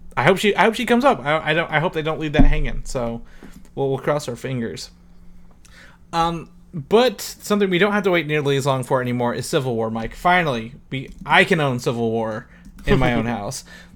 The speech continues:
Speaker 1: Because, what do you say? That completionist side of me wants to put it on the shelf,
Speaker 2: <laughs>
Speaker 1: but I, I, d-, I don't wanna own the, um, you know, the digital version. So, like, just the digital version. I wanna own the physical version as well.
Speaker 2: Yeah, y-, you want that digital download code.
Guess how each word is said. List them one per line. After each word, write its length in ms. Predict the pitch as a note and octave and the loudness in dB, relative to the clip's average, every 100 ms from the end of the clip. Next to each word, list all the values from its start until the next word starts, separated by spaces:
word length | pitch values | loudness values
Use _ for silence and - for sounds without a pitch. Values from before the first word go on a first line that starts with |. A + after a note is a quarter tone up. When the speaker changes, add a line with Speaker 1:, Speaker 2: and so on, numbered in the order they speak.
| - | -4
Speaker 1:
Because, 480 | D3 F3+ D#3 C#3+ D3 | 0 4 6 4 0
what 460 | E2 F2+ C3+ C#3+ | -8 -8 -2 0
do 40 | D3 | 0
you 60 | |
say? 200 | D3+ F#3+ | 2 2
That 180 | C#3+ C#3 | 2 0
completionist 540 | C#3 B2+ C#3+ C3+ E3+ D#3+ | -2 -2 -2 -2 -4 -4
side 200 | F#3 E3 | -2 -2
of 40 | |
me 120 | C3 | -2
wants 240 | A#2+ A#2+ - | -2 -6 -6
to 60 | |
put 120 | - D3+ | -6 -4
it 80 | |
on 140 | E3 F3 | -4 -4
the 60 | |
shelf, 400 | F3 C#4 G#3+ G3 - - - | -2 0 0 -2 -10 -18 -10
Speaker 2:
<laughs> 140 | A2+ | -4
Speaker 1:
but 360 | D3+ C#3+ D#3+ D#3 | -2 2 2 4
I, 180 | D3+ D#3+ | 0 0
I, 100 | E3 | -2
d-, 300 | C#3+ D3 D3 - - | -2 -4 -6 -14 -6
I 100 | D3+ | 0
don't 200 | D#3 F#3 | 2 0
wanna 140 | E3+ D#3+ | 0 -2
own 240 | D#3+ E3+ | -2 -2
the, 420 | D#3+ D#3 D3+ D#3+ - | -4 -4 -6 -8 -6
um, 400 | C#3 C#3 C3+ C3 - - - | -6 -4 -6 -10 -16 -18 -8
you 60 | C3 | -6
know, 60 | A#2+ | -4
the 60 | |
digital 320 | B2 C#3+ C3 | -2 -2 -2
version. 420 | A#2+ C#3 - - A#2+ | -4 -6 -8 -12 -8
So, 340 | C#3+ A#2+ A#2 - - - - - - - - - - - - | -6 -6 -8 -12 -12 -12 -12 -14 -16 -18 -18 -16 -14 -14 -8
like, 200 | C3 A#2+ | -8 0
just 220 | D3+ G3 | 2 4
the 60 | D#3+ | 2
digital 280 | C3+ B2 A#2 | -2 -2 -2
version. 240 | A#2 A#2+ | -4 -4
I 40 | |
wanna 120 | B2 B2+ | -4 -4
own 60 | |
the 60 | A2+ | -4
physical 280 | B2 - A#2 | -6 -8 -10
version 300 | A#2 A2+ A2+ | -10 -8 -10
as 120 | A2+ | -8
well. 220 | G2+ D2+ | -10 -10
Speaker 2:
Yeah, 180 | G#2 G#2 | -6 -4
y-, 160 | G#2 - | -4 -8
you 120 | B2+ | -6
want 160 | C3 A#2+ | -4 -2
that 180 | B2 A2 | -2 -4
digital 280 | A2+ A2+ G#2+ | -6 -8 -8
download 460 | A2 G#2 G#2+ G#2+ | -8 -6 -6 -8
code. 360 | - G#2+ A2 | -6 -6 -4